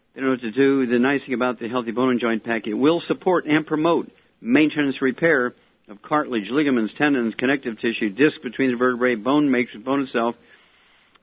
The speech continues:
And usually you're able to, uh, either significantly reduce or wean yourself off of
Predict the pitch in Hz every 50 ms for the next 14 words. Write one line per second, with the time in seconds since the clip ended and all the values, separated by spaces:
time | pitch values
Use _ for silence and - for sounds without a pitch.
0 | _ _ 117 113 117 120 117 127 147 143 131 143 135 117 123 131 131 127 123 -
1 | - - 127 120 120 120 120 117 110 110 110 110 110 120 120 117 117 113 107 101
2 | - - 110 120 131 123 120 113 113 110 104 104 143 165 165 156 - 120 113 123
3 | 127 123 120 113 104 - 120 117 113 - - - 110 113 113 110 - 107 85 101
4 | 107 104 104 101